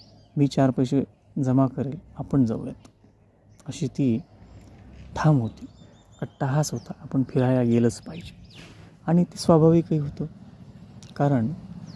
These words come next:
लग्न झालं की लगेच, लगेच त्यांच्या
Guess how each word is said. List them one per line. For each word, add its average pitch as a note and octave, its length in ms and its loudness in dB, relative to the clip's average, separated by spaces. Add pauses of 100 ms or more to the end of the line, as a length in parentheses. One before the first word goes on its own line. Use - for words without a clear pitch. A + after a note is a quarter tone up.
(220)
लग्न C#3 400 4
झालं B2+ 380 2 (1000)
की C3 80 2
लगेच, C#3 380 6 (140)
लगेच C#3+ 420 2 (640)
त्यांच्या C3 460 0